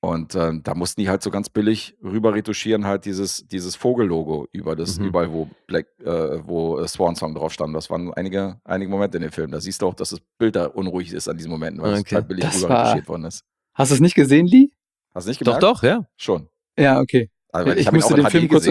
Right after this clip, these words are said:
Speaker 3: unterbrechen
Speaker 1: also.
Speaker 3: an der einen Stelle, weil
Speaker 1: Ja.
Speaker 3: ich's nicht ausgehalten habe. Ich dachte, "Was ist das hier?"
Speaker 1: Ja, ja, ich hab ihn auch in
Speaker 3: Ich
Speaker 1: H D
Speaker 3: muss das
Speaker 1: gesehen.
Speaker 3: so,
Speaker 1: Das,
Speaker 3: ah!
Speaker 1: das hilft nicht, ja.
Speaker 2: Ja, nee, sticht raus, klar.
Speaker 1: Das hatte ich auch neulich bei Basket Case so. Wenn du, wenn du, also das sind so Filme, da hilft's halt nicht, dass du die jetzt in H D in geilem Bild siehst, so, weil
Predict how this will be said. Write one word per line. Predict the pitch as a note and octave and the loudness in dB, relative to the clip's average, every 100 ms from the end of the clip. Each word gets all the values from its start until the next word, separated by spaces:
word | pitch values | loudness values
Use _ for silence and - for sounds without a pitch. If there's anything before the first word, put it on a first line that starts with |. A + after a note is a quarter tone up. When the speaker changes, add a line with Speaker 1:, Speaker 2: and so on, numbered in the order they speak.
| C#3 | 4
Speaker 3:
unterbrechen | C3+ C3+ E3+ D#3+ | 4 4 4 4
Speaker 1:
also. | C3+ | 6
Speaker 3:
an | |
der | C3 | 6
einen | C3 C3 | 4 4
Stelle, | - B2+ B2+ B2 | 4 4 4 4
weil | |
Speaker 1:
Ja. | B2 | 4
Speaker 3:
ich's | - | 2
nicht | - | 2
ausgehalten | D3+ C#3 B2 A#2+ C#3 E3+ | 2 2 2 2 2 2
habe. | B2+ A#2+ | 2 2
Ich | A#2 | 2
dachte, | B2+ C3 | 0 2
"Was | A#2+ - | -2 -2
ist | - | 0
das | D3+ - | 0 4
hier?" | D3+ C3 A2+ | 6 6 4
Speaker 1:
Ja, | F#2 F2 | 0 2
ja, | F2 | 2
ich | |
hab | G#2 | 2
ihn | G#2 | 4
auch | G#2 | 4
in | |
Speaker 3:
Ich | G2+ | 4
Speaker 1:
H | G2+ | 6
D | |
Speaker 3:
muss | - | 4
das | G#3 F3 | 4 2
Speaker 1:
gesehen. | E3 | 4
Speaker 3:
so, | |
Speaker 1:
Das, | E3+ - - | 2 2 0
Speaker 3:
ah! | D4+ D4 D#4 - | 4 6 4 0
Speaker 1:
das | - C#3+ | -6 -2
hilft | G2 - | -2 -2
nicht, | D#2+ E2 | -8 -10
ja. | D2 E2+ - | -14 -18 -16
Speaker 2:
Ja, | - G2+ G2+ A#2 | -8 -6 -6 -8
nee, | G#2+ A2 | -6 -6
sticht | - - | -6 -2
raus, | B2+ A2 | 0 0
klar. | - A2+ _ _ _ - | -4 -8 _ _ _ -8
Speaker 1:
Das | - | -4
hatte | F#2 | 0
ich | G2+ | 0
auch | |
neulich | F2+ G2+ | 2 0
bei | F#2+ | 0
Basket | E2+ G2 - - | 0 0 -2 -4
Case | E2+ D#2 | -4 -4
so. | - D2+ C#2+ | -6 -8 -8
Wenn | D#2 | -8
du, | E2 D2 | -8 -8
wenn | E2 | -8
du, | E2 D2 - | -10 -12 -16
also | - D#2 | -14 -14
das | F2 | -10
sind | G2 | -8
so | G#2 | -6
Filme, | - G#2 F#2 - - - | -4 -2 -4 -8 -14 -6
da | F2+ | 0
hilft's | G2+ G#2 D#2+ | 0 0 -4
halt | C#2+ | -6
nicht, | D#2+ D2+ | -8 -8
dass | - | -8
du | |
die | E2 | -6
jetzt | D#2 - | -8 -6
in | D#2 | -4
H | |
D | D#2+ D#2+ | -2 -4
in | D2 C#2+ D2 | -6 -8 -8
geilem | F2+ E2 | -6 -4
Bild | D#2+ D#2+ | -4 -6
siehst, | - D2 - | -6 -10 -8
so, | |
weil | C2 D#2 | -8 -8